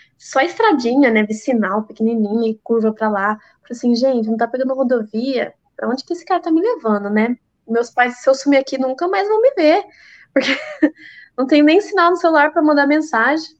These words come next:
Aí eu cheguei na casa, aí, ufa, cheguei lá.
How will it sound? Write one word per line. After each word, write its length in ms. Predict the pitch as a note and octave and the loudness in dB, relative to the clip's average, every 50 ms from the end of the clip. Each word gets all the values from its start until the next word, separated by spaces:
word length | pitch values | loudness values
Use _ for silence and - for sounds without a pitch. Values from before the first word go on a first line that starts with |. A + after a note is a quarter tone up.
| _ _ _ _ _ _ _ _ _ _ _ _ _ _ _ _ | _ _ _ _ _ _ _ _ _ _ _ _ _ _ _ _
Aí 80 | _ C#4 | _ -2
eu 60 | C#4 | -2
cheguei 240 | - - C4 B3 A#3+ | 0 -2 0 0 0
na 160 | A#3+ A#3+ B3 | 0 -2 -4
casa, 520 | - - G#3 G3+ G3 G3 G3+ G#3 B3 F4 A#4 - _ _ _ _ _ _ _ | -2 -2 -2 0 0 -2 -4 -2 -4 -4 -4 -6 _ _ _ _ _ _ _
aí, 240 | G#3 G#3 G3+ G#3 | -6 -4 -4 -2
ufa, 280 | A#3 C4 B3+ - - G#3 | -4 -4 -6 -8 -12 -12
cheguei 340 | - - G#3 G#3+ G3+ G3 A#3 | -10 -10 -8 -6 -4 -4 -2
lá. 240 | E4 E4 - - | -2 -2 -2 -4